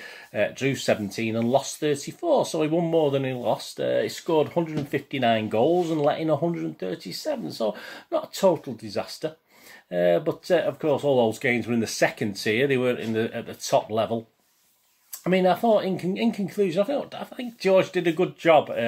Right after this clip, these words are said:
in his time at City. Not necessarily as the manager, although his first season a little, uh, if he'd had a little bit more,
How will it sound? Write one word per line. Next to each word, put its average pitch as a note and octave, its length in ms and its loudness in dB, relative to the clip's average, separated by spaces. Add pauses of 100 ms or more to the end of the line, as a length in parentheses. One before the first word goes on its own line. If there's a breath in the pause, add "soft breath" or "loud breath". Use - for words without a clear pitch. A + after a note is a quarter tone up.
(100)
in G#2+ 100 -8
his G#2 160 -10
time G#2 280 -2
at - 80 -14
City. - 320 -10
Not E3 200 -2
necessarily C#3+ 500 2
as A#2 120 -6
the A2+ 80 -4
manager, B2+ 640 0
although A2 460 -2 (340 loud breath)
his A2 160 -6
first C#3 440 4
season A2+ 320 -4
a B2+ 80 2
little, D3 340 -6 (320 loud breath)
uh, D3 60 -2
if D3 200 4
he'd C#4+ 100 -4
had G#3 100 0
a G#3+ 40 0
little F3 180 0
bit - 300 -2
more, F#3 440 4